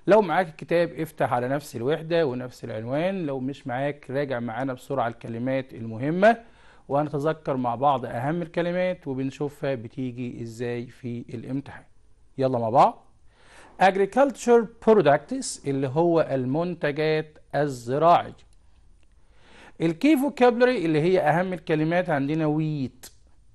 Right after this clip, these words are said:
potatoes, rice, sugar cane.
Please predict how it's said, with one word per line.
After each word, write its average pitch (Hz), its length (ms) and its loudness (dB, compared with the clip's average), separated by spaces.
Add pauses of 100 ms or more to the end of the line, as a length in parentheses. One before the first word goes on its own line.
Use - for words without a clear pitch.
(540)
potatoes, 175 840 0 (720)
rice, 151 600 4 (760)
sugar 226 320 6 (100)
cane. 127 220 -2